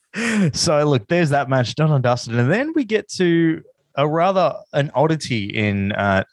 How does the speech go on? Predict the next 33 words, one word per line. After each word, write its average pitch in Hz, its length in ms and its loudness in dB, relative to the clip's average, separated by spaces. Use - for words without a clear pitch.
early 110 260 4
nineties 98 540 2
or 113 80 2
late 101 240 2
nineties 95 340 0
W 90 220 2
C - 100 -10
W, 90 220 0
and 92 80 0
that 110 120 0
was 110 140 0
a 123 80 -2
women's 110 420 0
match. 90 300 -4
Now, 104 220 2
we've 143 240 0
seen 135 240 0
a 117 40 0
few 131 180 0
of 120 80 2
these 110 200 0
in 107 60 -6
the 104 80 -2
past, 107 460 0
and, 104 120 -6
oh, 127 180 2
and 127 140 -6
you 123 160 -12
saw, 123 300 0
uh, 110 260 4
it's, 131 200 -2
it's 151 160 -2
essentially 165 500 0